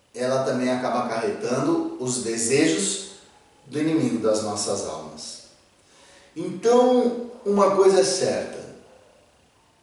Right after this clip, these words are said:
Ele é real,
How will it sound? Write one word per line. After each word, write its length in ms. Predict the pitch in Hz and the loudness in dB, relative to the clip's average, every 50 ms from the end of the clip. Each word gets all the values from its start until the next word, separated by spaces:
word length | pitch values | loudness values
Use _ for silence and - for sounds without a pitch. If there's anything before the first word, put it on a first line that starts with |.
| _ _ _ _ _ _ _ _ _ _ _ - | _ _ _ _ _ _ _ _ _ _ _ -6
Ele 680 | 165 185 202 208 214 208 208 208 208 202 170 - - - | -4 0 0 0 0 0 -4 -4 -6 -6 -8 -8 -8 -4
é 1000 | - 151 147 139 135 131 127 123 120 117 113 110 107 101 - - - - - - - | -2 0 2 2 4 4 4 4 4 4 2 2 2 0 0 -2 -4 -8 -12 -14 -16
real, 1200 | - - - - 123 127 123 120 120 120 - - 104 107 107 110 107 104 - - - - - - | -16 -14 -10 -6 0 2 4 4 6 6 6 8 8 8 8 6 6 4 2 -2 -4 -6 -8 -12